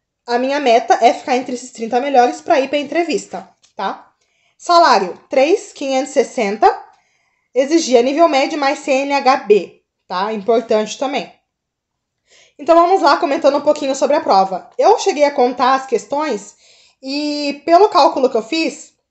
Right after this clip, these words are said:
foram vinte questões de português, quinze de matemática e raciocínio lógico, cinco de informática e o resto de conhecimentos específicos, as quarenta, tá?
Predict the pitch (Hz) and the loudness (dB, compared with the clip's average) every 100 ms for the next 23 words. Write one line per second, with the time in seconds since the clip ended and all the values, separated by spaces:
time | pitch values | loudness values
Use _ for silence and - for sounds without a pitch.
0 | _ _ 262 247 226 220 302 - 415 403 | _ _ 4 4 2 -4 -6 -2 -2 0
1 | 277 262 247 240 247 202 190 285 - _ | -4 -4 -4 -4 -4 -6 -4 -8 -12 _
2 | _ _ _ 302 302 339 349 320 277 277 | _ _ _ -8 -6 -4 -4 -4 -4 -4
3 | 240 196 190 - 269 233 226 190 233 214 | -4 -4 -4 -2 0 0 -2 -10 -8 -4
4 | 196 175 190 - 330 - _ _ _ _ | -2 -2 -4 -6 -8 -8 _ _ _ _
5 | - 285 330 311 269 240 214 214 - 320 | -12 -8 -6 -4 -2 -2 -2 -4 -2 -2
6 | 320 247 247 302 254 277 240 247 247 233 | 0 0 0 -2 -6 -4 -4 -4 -8 -6
7 | 247 240 285 294 196 - 185 - 247 254 | -6 -4 -4 -4 -10 -10 -12 -4 -2 0
8 | 175 180 170 - _ _ _ _ - 180 | -2 -8 -16 -18 _ _ _ _ -12 -10
9 | - | -10